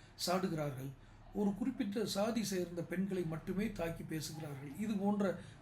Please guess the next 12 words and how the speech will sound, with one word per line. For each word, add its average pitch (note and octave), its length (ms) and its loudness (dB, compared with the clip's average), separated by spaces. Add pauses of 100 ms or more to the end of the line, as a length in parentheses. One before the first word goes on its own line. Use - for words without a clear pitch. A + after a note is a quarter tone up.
பெண்ணாக F3 560 6
அதில் D3+ 300 -4
காட்டுகிறார்கள் D3+ 640 -4
என்றால், E3+ 380 -4 (560)
ஒருவேளை A#3+ 580 4
அது F3 180 0 (100)
உண்மை F#3 260 6
என்றால், D3+ 400 -2 (360)
உண்மை A#3 320 4
இருக்க G3 280 0
வாய்ப்பு F3 360 0
இருக்கிறது. - 380 -10